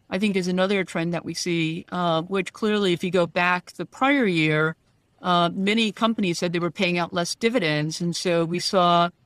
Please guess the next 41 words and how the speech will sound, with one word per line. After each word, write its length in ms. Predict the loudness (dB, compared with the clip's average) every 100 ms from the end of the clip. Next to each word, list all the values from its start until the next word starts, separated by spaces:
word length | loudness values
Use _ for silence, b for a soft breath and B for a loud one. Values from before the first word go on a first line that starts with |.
| _
people 300 | -4 -2 0
moving 360 | 0 0 0 0
away 360 | 2 2 2
from 300 | 0 -2 -4
higher 380 | -2 -2 0 -2
dividend 520 | -4 -4 -2 -2 -2
yielding 340 | -2 -2 0 0
E 120 | -2
T 160 | 0 0
Fs. 340 | 2 0 -4 _ _ _
This 140 | -10 -8
past 380 | -2 -2 -2 -6
year, 80 |
we 120 | -4 -4
see 220 | -2 -2
money 260 | -2 -2
going 240 | -2 -4 -2
back 280 | -2 -2 -6
into 180 | -6
those 160 | -10 -10
strategies. 600 | -8 -8 -8 -8 -10 -8
So 140 | -4 -2
I 60 |
think 260 | 0 0 -4 _ _ _ -4
income 360 | -2 0 0 0
was 120 | -2
probably 320 | 0 0 0
something 320 | -2 -4 -4
people 240 | -4 -4 -2
were 80 |
looking 260 | -2 -2 -2
for, 420 | 2 2 2 0 0
and 260 | 0 0
the 60 | -2
participation 800 | -6 -6 -6 -6 -4 -4 -2 -4
of 80 | -2
what 220 | -2 -2
they 140 | -4
deemed 300 | -2 -2 -2
to 60 | -2
be 420 | 0 2 2 0